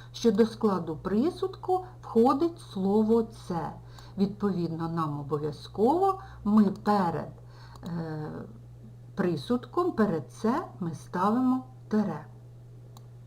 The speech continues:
Третє речення.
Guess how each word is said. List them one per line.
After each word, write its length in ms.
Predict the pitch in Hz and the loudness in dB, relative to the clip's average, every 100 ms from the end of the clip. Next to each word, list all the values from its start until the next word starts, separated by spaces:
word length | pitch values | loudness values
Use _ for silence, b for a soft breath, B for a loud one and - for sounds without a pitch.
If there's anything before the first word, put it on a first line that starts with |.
| - - - - - - - - - - - - - - - - - - - - - - - - - B B B B B | -20 -20 -20 -20 -20 -20 -20 -20 -20 -20 -20 -20 -20 -20 -20 -20 -20 -20 -20 -20 -20 -20 -20 -20 -20 B B B B B
Третє 400 | - 302 - 185 | 2 4 4 0
речення. 500 | 170 - - - - | -4 -6 -10 -12 -12